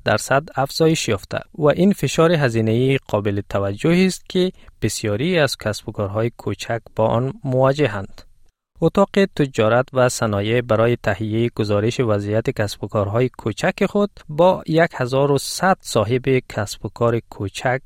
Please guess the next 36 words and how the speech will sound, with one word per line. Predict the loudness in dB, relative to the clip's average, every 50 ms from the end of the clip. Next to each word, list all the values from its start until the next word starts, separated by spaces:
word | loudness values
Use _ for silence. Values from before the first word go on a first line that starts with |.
| -8 -2
در | 0 2 2 2
سراسر | 0 -2 -4 -2 -2 -2 -2 0 0 0 0
کشور | -2 -6 -12 -10 -6 0 2 2 2 0 -2 -10 -12 -6 -4
گفتگو | -4 -4 -2 -2 -2 2 2 0
کرده. | 0 0 -6 -4 -4 -8 -8 -10 -14 -20 _ -20 -20 _ _ -20 -12 -4
این | 0 0 0 2
گزارش | 2 2 4 4 4 4 2 2 0 -2
نشان | -2 0 2 2 2 2
می‌دهد | 2 2 2 2 2 2 0 -2 -2
که | -2 -4 -2
بیش | 0 0 0 0 2 0
از | 0 0
یک | 2 0 0 0 -2
چهارم | -6 -6 -2 -2 -2 0 0 -2 -4 -6 -10 -10 -8
یا | -2 0 0 0 -2 -2 -4
بیست | -6 -6 -4 -4 -6
و | -4 -2
هشت | -2 -2 -2 -2 -4 -4
درصد | -2 -2 -2 -2 -2 -4 -4 -2
آنها | -4 -4 -4 -4 -4 -4 -2
در | -2 -2 -2
یک | -2 -4 -4
سال | -4 -4 -4 -4
گذشته | -4 -6 -6 -6 -6 -6 -4 -2 -2 -2 -2
به | 0 0 0 0
بستن | 0 -2 -4 -4 -4 -4 -4 -4 -4 -4
کسب | -6 -6 -8 -8 -8 -8 -10
و | -8
کارشان | -4 -2 -2 -2 -2 -2 -2 -2 -4 -4
فکر | -6 -4 -4 -4 -2 -4 -10 -10 -8
کرده | -8 -6 -4 -4 -4 -4
اند | -6 -6 -10 -16 -20 -20 -10 -2 2
و | 2 2 2 0 -4
سی | -8 -6 -2 -2 -2
درصد | 0 0 -2 -2 0 -2 0 0
آنها | 0 0 -2 -2 -2 0 2 2 0